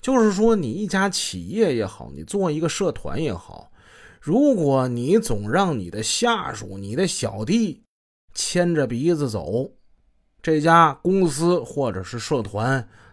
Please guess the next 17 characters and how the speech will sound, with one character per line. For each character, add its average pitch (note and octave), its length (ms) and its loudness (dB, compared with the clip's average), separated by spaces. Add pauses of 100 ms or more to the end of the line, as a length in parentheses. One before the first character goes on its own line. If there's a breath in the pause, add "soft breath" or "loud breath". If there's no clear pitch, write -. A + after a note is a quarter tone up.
它 C3+ 160 -4
就 C3+ 120 2
要 B2+ 140 2
走 F#2 180 -8
下 A2 240 -2
坡 A#2+ 220 10
路。 B2 280 -6 (220)
因 F3+ 160 0
为 A#3+ 100 2
你 D#3+ 140 0
作 A3 300 2
为 F3+ 200 4
一 F3+ 120 0
个 G3 100 4
领 F3 320 2
导 D3 220 2
者， F#2 320 -6